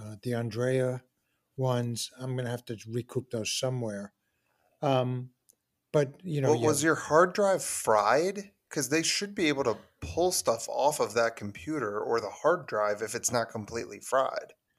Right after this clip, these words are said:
Speaker 1: They didn't mention it, and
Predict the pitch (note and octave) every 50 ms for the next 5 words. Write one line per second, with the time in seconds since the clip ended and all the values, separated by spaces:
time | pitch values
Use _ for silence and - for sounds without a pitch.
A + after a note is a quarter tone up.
0 | _ _ _ _ _ _ _ _ _ - F3 C#3+ A#2+ C#3+ C#3+ C#3 C3+ D#3 E3 F3
1 | F3+ D#3+ D#3 D3+ D3 D3 C#3 - - C#3+ C3+ C3+ C3+ C3+ C#3 - - G#3 D#3+ C#3+
2 | C3+ C3 B2+ B2+ B2+ B2+ B2 A#2+ A2+ -